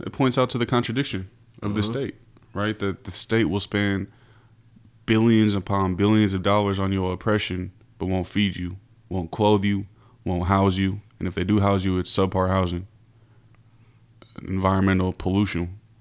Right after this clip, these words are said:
Speaker 1: right next to environmental pollution, nine times out of ten, right? Asbestos in the walls.
Speaker 2: Mm-hmm.
Speaker 1: So through this, we develop a, a relationship with the people where the people see us as, it's a reciprocal relationship. You feel me?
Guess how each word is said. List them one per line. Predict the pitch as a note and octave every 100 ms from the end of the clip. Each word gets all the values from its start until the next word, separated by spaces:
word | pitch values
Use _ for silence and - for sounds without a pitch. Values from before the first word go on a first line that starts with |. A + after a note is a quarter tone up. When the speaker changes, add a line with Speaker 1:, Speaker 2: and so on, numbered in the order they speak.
| _ _
Speaker 1:
right | E2+ G2
next | G2+ -
to | F#2+
environmental | F#2+ F#2+ F#2+ F2+
pollution, | G2 G2 F2+
nine | F#2+
times | F#2 F#2+
out | F#2+
of | F#2
ten, | G#2+ G2 F2 - _ _ _ _ _ _ _ _ _ _
right? | G2+ F#2+ G2 - _ -
Asbestos | - - A2+ - G#2 F#2
in | F#2
the |
walls. | F#2 F#2 F2+ F#2 -
Speaker 2:
Mm-hmm. | G2+ F#2+ A2 A#2+ - - _ - _ _ - _ _
Speaker 1:
So | - F#2+
through | F#2+ A2+
this, | G#2+ G2+
we | G2+ G2 F#2+ F#2 G#2 _ _ _ _ _ _ _ _ _ -
develop | G2 F#2+ G2 F#2+
a, | F2 E2+ - -
a | C#2+
relationship | D#2+ F2+ G#2+ G2+ G2+ F#2+
with | -
the |
people | - B2 A2
where | G2 G2
the | G2
people | G#2+ G2+
see | G2+ G2+ G2+
us | G2+ -
as, | F#2+ G2 G2 F#2+ - - - -
it's | F#2+
a | F2+
reciprocal | G2 G2+ G2 G#2
relationship. | G2+ G#2+ G#2+ F#2 - -
You | -
feel | G2+ G2+
me? | G2+